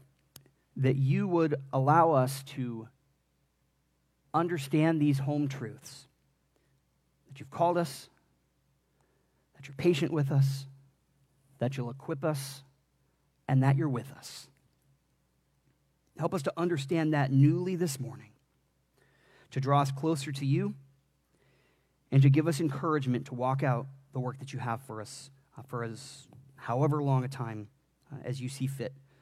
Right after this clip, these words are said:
for us to walk this earth until we are with you face to face.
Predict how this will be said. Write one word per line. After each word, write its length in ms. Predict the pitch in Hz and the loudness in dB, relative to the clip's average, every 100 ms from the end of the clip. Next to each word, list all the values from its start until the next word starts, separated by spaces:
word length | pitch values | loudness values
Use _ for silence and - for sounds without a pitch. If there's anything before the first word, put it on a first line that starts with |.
| _ _ | _ _
for 160 | 131 | -6
us 100 | 131 | -4
to 100 | - | -4
walk 240 | 127 127 - | -4 -4 -2
this 200 | 135 131 | -4 -4
earth 180 | 110 | -8
until 320 | 107 123 - 143 | -12 -12 -8 -4
we 220 | 135 123 | -2 -4
are 160 | 117 | -4
with 200 | 117 117 | -8 -12
you 180 | 110 104 - _ _ _ _ _ | -14 -16 -18 _ _ _ _ _
face 220 | - - | -12 -10
to 80 | - | -10
face. 400 | - - - - | -10 -12 -18 -20